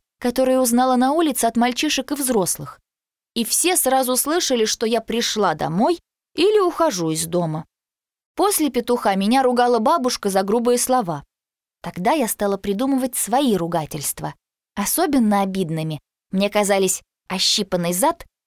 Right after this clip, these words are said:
и крысиная закуска. Сначала я думала, что петуху станет стыдно, и он прекратит меня бить. Но когда нас с Миной местный мальчишка Чумичёв обозвал фашистками —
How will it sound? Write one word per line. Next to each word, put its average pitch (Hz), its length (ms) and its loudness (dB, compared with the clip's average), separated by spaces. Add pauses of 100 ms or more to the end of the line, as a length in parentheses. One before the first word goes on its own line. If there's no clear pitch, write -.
и 240 120 0
крысиная 226 720 2
закуска. 196 720 -4 (480)
Сначала 254 500 0
я 196 180 2
думала, 185 420 -2 (280)
что - 200 -6
петуху 247 400 -4
станет 269 400 0
стыдно, 156 600 -4 (100)
и 269 100 -2
он 349 120 0
прекратит 370 600 0
меня 180 260 -2
бить. 151 340 -12 (580)
Но 214 180 4
когда 220 420 0
нас 196 200 0
с - 140 -2
Миной 202 340 2
местный 185 440 0
мальчишка 180 560 -2
Чумичёв 196 600 0 (320)
обозвал 202 460 2
фашистками — 202 920 -2